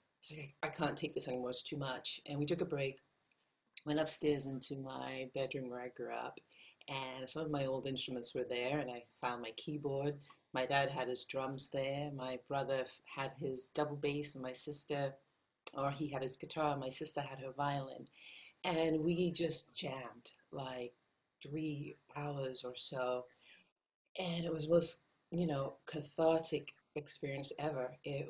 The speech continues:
was just incredible. And I remember after that saying, "That's it,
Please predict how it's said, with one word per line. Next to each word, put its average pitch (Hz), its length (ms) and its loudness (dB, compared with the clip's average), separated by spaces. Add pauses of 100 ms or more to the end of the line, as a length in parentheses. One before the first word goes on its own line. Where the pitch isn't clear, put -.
was 147 360 0
just - 500 -2
incredible. 139 880 -6 (680)
And 139 760 -2 (200)
I 147 120 -2
remember 147 320 2
after 139 460 -2
that 156 260 -2
saying, 135 380 0 (800)
"That's 147 280 2
it, - 240 -4